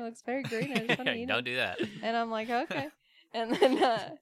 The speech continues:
Speaker 1: and then she picks up kale, and then she's like, "This, this is better too." And I'm like, I have a really hard time describing kale. I was, I was telling Jordan this, like, kale is one of those things that's, it's more of a texture than a flavor.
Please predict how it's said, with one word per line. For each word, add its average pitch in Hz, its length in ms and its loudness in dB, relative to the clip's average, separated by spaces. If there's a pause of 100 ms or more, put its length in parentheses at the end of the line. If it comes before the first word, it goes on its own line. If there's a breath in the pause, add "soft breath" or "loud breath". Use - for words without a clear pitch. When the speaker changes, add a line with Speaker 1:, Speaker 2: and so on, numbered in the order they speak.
(180)
Speaker 1:
and 240 120 -4
then 202 160 -4
she 190 400 -8
picks - 280 -6
up 175 120 -10
kale, 180 460 -2
and 165 100 -10
then 165 140 -10
she's 170 300 -14
like, 165 200 -12
"This, 240 220 -8 (260)
this 262 240 -10
is 226 80 -14
better 240 300 -6
too." 262 140 -12 (200)
And 208 120 -10
I'm 185 140 -10
like, 214 240 -12 (920)
I - 80 4
have 330 120 6
a 247 80 -2
really 190 260 0
hard 208 200 -2
time 202 280 -4
describing 185 640 -4
kale. 262 240 -4
I 220 240 -2
was, 214 160 -16 (120)
I - 100 -8
was 214 120 -14
telling 185 300 -8
Jordan 175 280 -6
this, 208 240 -8
like, 175 300 -4 (580)
kale 277 360 2
is 233 140 -2
one 226 100 -2
of 208 80 -4
those 185 200 -2
things 196 540 -4
that's, - 500 -4 (160)
it's 190 240 -6
more 208 320 0
of 170 160 -8
a 170 120 -4
texture 285 680 -2
than 285 160 -6
a 285 80 -6
flavor. 302 560 -4